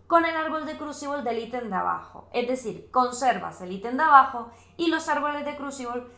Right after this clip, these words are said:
se combinan para darnos algo. Esta combinación es impredecible. Hay ciertas cosas que ahora veremos que podemos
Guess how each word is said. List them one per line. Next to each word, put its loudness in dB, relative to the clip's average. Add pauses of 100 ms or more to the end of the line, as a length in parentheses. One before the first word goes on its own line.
(120)
se -2
combinan 2
para 6
darnos 0
algo. 0 (680)
Esta 4
combinación 0 (320)
es -2 (160)
impredecible. 0 (420)
Hay 6
ciertas -2
cosas 0
que -4
ahora 4
veremos -2
que -8
podemos -4